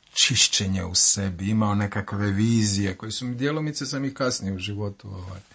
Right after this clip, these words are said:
ovaj, ne-, negdje, e, prepoznao,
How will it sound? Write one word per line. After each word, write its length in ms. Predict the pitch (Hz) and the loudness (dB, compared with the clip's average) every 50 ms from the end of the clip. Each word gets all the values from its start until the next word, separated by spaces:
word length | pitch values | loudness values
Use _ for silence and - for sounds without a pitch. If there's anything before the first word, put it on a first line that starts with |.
| - - - - - - - - - - - - - - - _ - | -20 -16 -14 -14 -14 -14 -14 -14 -12 -12 -12 -14 -14 -16 -18 _ -8
ovaj, 380 | 107 101 101 98 95 95 92 95 | -4 -4 -2 0 0 0 0 2
ne-, 220 | 95 101 107 104 107 | 2 2 2 2 2
negdje, 540 | 110 113 113 117 107 101 98 95 101 95 90 | 4 4 6 4 4 2 2 0 0 0 0
e, 520 | 90 85 85 95 92 90 98 98 - 95 98 | -2 -4 -4 -6 -6 -4 -4 -4 -6 -6 -8
prepoznao, 1040 | - 107 101 95 - - 107 117 147 151 165 180 190 190 185 170 160 147 127 - | -6 -4 -4 -4 -2 -2 2 2 2 4 4 4 4 4 4 2 0 -2 -4 -6